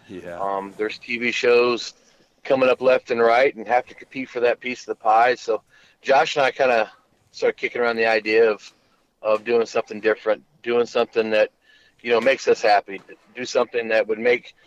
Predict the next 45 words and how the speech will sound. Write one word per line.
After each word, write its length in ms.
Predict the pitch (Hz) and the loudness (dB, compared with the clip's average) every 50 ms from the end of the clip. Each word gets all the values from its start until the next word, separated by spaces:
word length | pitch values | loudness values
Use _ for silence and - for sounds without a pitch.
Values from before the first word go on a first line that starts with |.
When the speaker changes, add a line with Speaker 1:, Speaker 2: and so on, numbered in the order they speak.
| _ _ _ | _ _ _
Speaker 2:
some 160 | - - 131 | -2 -2 0
of 100 | 127 117 | 2 4
our 120 | 120 117 | 4 4
loyal 280 | 117 120 120 123 120 110 | 6 6 6 6 4 2
partners 760 | - - 120 120 117 107 113 113 110 104 - - - - - _ _ _ _ _ _ _ _ _ _ _ | 2 2 2 2 2 2 0 -4 -4 -4 -8 -12 -14 -16 -16 _ _ _ _ _ _ _ _ _ _ _
happy, 460 | - 139 135 131 - - 135 127 123 110 | 0 2 2 2 0 -2 -6 -6 -6 -8
still 260 | - - 143 135 131 | -6 -2 2 2 4
have 140 | 123 120 - | 4 2 0
some 160 | - 113 - | -4 -8 -8
fun, 480 | - - 135 139 143 139 131 127 117 | -6 -2 0 2 4 4 4 2 0
but, 220 | 107 110 113 110 - _ _ _ _ _ _ | 2 0 0 0 0 _ _ _ _ _ _
you 180 | - 120 117 113 | -12 -8 -6 -2
know, 360 | 113 113 113 110 110 110 104 _ _ 117 117 | 0 2 4 4 2 2 -4 _ _ -14 -8
get 160 | 131 139 120 | -6 -4 0
back 200 | 139 131 127 - | 0 0 0 -2
to 60 | 113 | -6
doing 280 | 110 120 120 117 113 117 | -8 -4 -2 0 0 2
what 100 | 110 107 | 0 0
we 100 | 110 110 | -2 -4
really 280 | 110 113 113 110 110 107 | 0 0 0 0 0 -4
enjoy 380 | 104 101 107 113 113 110 104 | -6 -6 0 2 2 2 2
instead 280 | 101 98 - - 110 104 | 0 -4 -8 -10 -10 -10
of 100 | 98 - | -10 -10
trying 280 | - 113 113 113 110 101 | -10 -6 -4 -4 -2 -2
to 60 | 104 | -2
rush 360 | 101 110 110 110 110 - - | 0 2 2 2 2 0 -4
and 120 | 101 101 107 | -10 -8 -4
make, 300 | 113 110 107 - _ _ _ _ _ _ _ _ _ _ _ _ _ _ | -4 -4 -4 -4 _ _ _ _ _ _ _ _ _ _ _ _ _ _
you 80 | 120 117 | -6 -6
know, 100 | 107 - | -6 -2
thirteen 400 | - 156 147 139 - 143 135 131 | 0 0 0 0 0 -2 0 0
episodes 540 | 127 117 - 123 - 127 120 117 110 101 | 0 0 -2 -6 -2 0 0 0 0 -4
and 100 | 117 110 | -12 -6
get 100 | 120 139 | -4 -2
'em 120 | 135 131 131 | -2 0 0
in 100 | 127 127 | 2 2
on 140 | 120 120 113 | 2 0 0
time 440 | - - 127 123 120 120 117 113 | 0 0 2 2 2 2 0 -2
and 120 | 113 110 107 | -4 -8 -8
do 180 | 135 139 135 | -8 -2 2
all 180 | 135 127 123 123 | 4 4 4 4
this 360 | 117 123 120 117 113 - - | 4 4 2 2 2 0 -6
and 100 | - - | -16 -18
conform 480 | - 104 - - - 135 135 135 131 123 | -20 -20 -20 -10 -2 0 2 2 2 -2
to 380 | - - 127 120 120 117 117 | -6 -10 -8 -8 -8 -8 -10